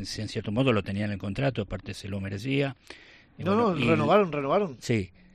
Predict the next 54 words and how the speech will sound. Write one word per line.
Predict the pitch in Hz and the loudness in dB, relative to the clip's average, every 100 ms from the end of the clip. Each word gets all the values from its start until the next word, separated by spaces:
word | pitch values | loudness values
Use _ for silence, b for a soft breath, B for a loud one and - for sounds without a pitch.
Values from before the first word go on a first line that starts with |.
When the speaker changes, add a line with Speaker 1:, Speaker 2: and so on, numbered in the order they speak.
| b - | b -4
Speaker 1:
bueno. | 113 101 95 - | -2 -2 -4 -12
Speaker 2:
No, | 147 | -8
no, | 156 170 | -4 0
no | 165 | 2
tenía | 170 156 | 6 6
Speaker 1:
Ah, | 170 | 8
Speaker 2:
nada | 196 | 8
en | 180 | 8
el | 143 | 8
Speaker 1:
va-, | 156 | 6
vale, | 135 | 8
Speaker 2:
contrato. | 147 123 | 6 4
Speaker 1:
vale, | 101 120 | -2 -2
Speaker 2:
Sí, | 127 | 0
Speaker 1:
vale, | 120 117 - - | 0 -2 -8 -14
Speaker 2:
sí. | 127 | -4
Speaker 1:
perdón. | 131 185 185 | 6 6 6
Speaker 2:
Fue, | - | 4
fue | 185 | 6
por | 208 | 8
la | 196 | 8
permanencia, | 165 151 - 214 147 | 6 4 2 2 4
Speaker 1:
No, | 196 | 2
yo | |
Speaker 2:
sí, | 160 | 2
Speaker 1:
pensé | 139 156 | 2 2
Speaker 2:
sí. | 147 | 0
Speaker 1:
que | 139 | 0
cuando | 135 135 131 | 2 2 2
vino | 175 170 | 2 0
por | 127 143 | 0 -2
esa | 135 147 | 0 2
Speaker 2:
No, | 190 | 2
no, | 220 | 4
Speaker 1:
fecha | 214 165 | 4 2
Speaker 2:
no, | 190 | 2
no. | |
Speaker 1:
tenía | 135 135 127 113 | -2 -2 -2 -4
contrato, | 120 127 120 | -8 -8 -8
vale. | 110 95 B B B B B B - | -8 -6 B B B B B B 2
Este, | 123 110 - 127 120 117 113 110 104 - - _ | 2 2 -2 2 4 4 4 2 0 -2 -12 _
y, | 143 139 135 131 131 127 127 123 117 | 4 6 8 6 6 4 4 2 0
y | 123 135 156 | 0 2 4
él | 208 | 2
se, | - 165 156 147 143 | 2 2 2 2 -4
se, | - - - 139 139 - | -6 -6 -2 2 4 2
se | - 131 | 0 2
define | 143 180 190 175 | 4 4 4 4
de | 151 147 | 4 2
tal | - 156 156 147 139 | 2 2 2 0 2
modo, | 139 117 127 131 120 | 4 4 2 -2 -8
fue | 113 123 117 | -8 -6 -6
fantástico, | 117 123 120 101 104 101 | -2 0 2 0 -4 -2
pero | 113 | -2